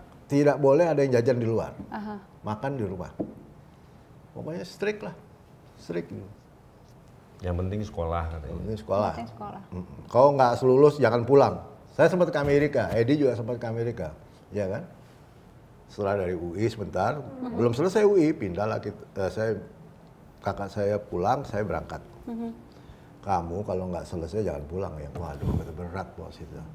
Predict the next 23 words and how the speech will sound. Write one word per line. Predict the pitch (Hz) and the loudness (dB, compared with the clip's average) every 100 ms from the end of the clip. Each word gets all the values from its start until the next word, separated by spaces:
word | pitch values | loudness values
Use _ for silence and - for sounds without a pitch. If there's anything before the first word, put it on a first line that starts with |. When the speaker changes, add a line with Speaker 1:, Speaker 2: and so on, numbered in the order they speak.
| - - - - | -18 -18 -20 -18
Speaker 1:
Berat, | - 110 127 110 110 | -4 2 4 4 4
kita | 117 110 | 0 -2
suruh | 120 110 | 0 -2
sekolah | 107 113 110 | -2 0 0
terus | 107 117 117 | 0 -2 -2
kan | 139 | -4
berat | 135 143 131 - | 0 4 4 4
kan? | 110 | -2
Speaker 2:
Iya. | 123 - 131 - 113 92 | 0 0 0 -4 -4 -6
Speaker 1:
Nah, | - 80 78 | -8 -8 -8
sampai | 78 87 | -8 -8
bachelor | 87 - 90 90 | -8 -6 -6 -6
aja | 90 - - | -6 -6 -6
udah | 104 110 | -4 -4
pulang | - 90 76 - | -2 -2 -2 -4
habis | 82 85 | -10 -16
itu. | - - - | -18 -16 -12
Tapi | - 135 - | -8 -4 -2
nggak | 208 143 | -4 -4
pulang, | - 202 151 151 - - - | -4 -4 -6 -14 -20 -20 -8
saya | 156 233 | -4 -4
nggak | 226 | -4
pulang. | 87 - - | -8 -12 -14